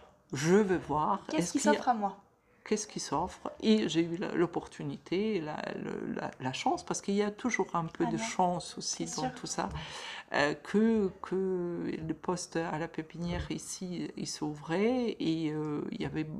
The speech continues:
Speaker 1: un, un ch-, de, de, de, de changement au niveau de la, de la C C I qui, qui, qui était d'actualité à cette, à ce moment-là.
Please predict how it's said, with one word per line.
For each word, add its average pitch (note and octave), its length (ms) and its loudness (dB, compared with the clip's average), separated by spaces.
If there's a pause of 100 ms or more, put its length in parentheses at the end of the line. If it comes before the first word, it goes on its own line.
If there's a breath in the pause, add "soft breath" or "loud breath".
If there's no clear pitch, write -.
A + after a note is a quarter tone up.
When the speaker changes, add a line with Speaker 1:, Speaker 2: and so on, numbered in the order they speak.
(140)
Speaker 1:
un, - 800 -6
un D3 60 -4
ch-, - 400 -6 (300)
de, - 440 -4
de, D3+ 260 -6
de, - 300 -10
de D3+ 160 -6
changement F3 480 -2
au F3 60 -4
niveau E3 220 -4
de E3 120 -4
la, E3+ 260 -4
de D#3+ 160 -6
la D#3+ 100 -4
C - 180 -6
C - 220 -4
I A3 220 2 (500 loud breath)
qui, F3 220 -6
qui, E3 400 -8
qui - 160 -6
était E3 420 -2
d'actualité D#3+ 720 2
à F3+ 60 0
cette, - 340 -8
à D#3+ 180 -2
ce - 160 -8
moment-là. D#3+ 600 -2